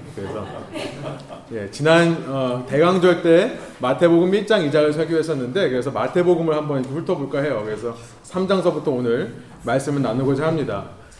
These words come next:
이 마태복음에 대한 잠깐 소개를 할게요. 첫 시간이다 보니까, 어, 성경을 모르시는 분들도 있기에 잠깐 소개하겠습니다.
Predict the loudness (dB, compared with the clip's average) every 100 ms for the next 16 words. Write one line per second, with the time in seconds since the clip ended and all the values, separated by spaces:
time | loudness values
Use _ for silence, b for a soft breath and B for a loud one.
0 | B -4 0 0 2 2 4 4 6 4
1 | 4 4 4 2 -2 0 2 0 2 4
2 | 4 2 0 0 0 0 -6 -6 -2 0
3 | 0 0 -2 -2 -2 -2 -4 -12 -16 -12
4 | -10 -10 -6 -2 -2 0 -2 0 -2 -4
5 | -4 -4 -4 -4 -4 -6 -10 -6 -4 -2
6 | -2 0 -2 -4 -8 -8